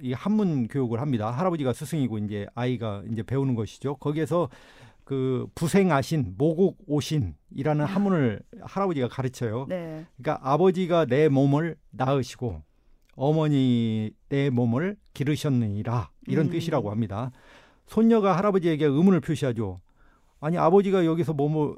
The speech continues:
Speaker 1: 저를 낳았다고 하는데 엄마가 저를 낳은 거 아니에요?"
Speaker 2: 음.
Speaker 1: 이렇게 얘기하니까 할아버지가 "아빠가 없으면 너도 태어나지 못했어.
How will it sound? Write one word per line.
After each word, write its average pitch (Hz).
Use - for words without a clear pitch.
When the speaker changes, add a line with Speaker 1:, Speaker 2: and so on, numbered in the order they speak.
Speaker 1:
저를 156
낳았다고 131
하는데 113
엄마가 180
저를 147
낳은 131
거 135
아니에요?" 117
Speaker 2:
음. 190
Speaker 1:
이렇게 147
얘기하니까 139
할아버지가 143
"아빠가 143
없으면 139
너도 131
태어나지 151
못했어. 123